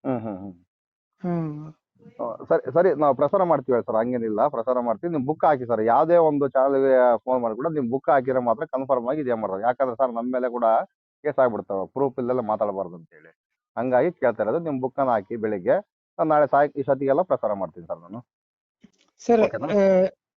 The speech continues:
Speaker 2: ಆ, ನಾನು ಈಗ ಅದು, ಆ,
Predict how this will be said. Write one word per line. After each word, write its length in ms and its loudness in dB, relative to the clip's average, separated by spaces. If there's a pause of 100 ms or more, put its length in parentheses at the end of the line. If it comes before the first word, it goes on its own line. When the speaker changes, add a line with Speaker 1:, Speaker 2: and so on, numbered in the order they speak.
(140)
Speaker 2:
ಆ, 60 -12 (120)
ನಾನು 320 2 (1000)
ಈಗ 140 2
ಅದು, 200 6 (420)
ಆ, 140 0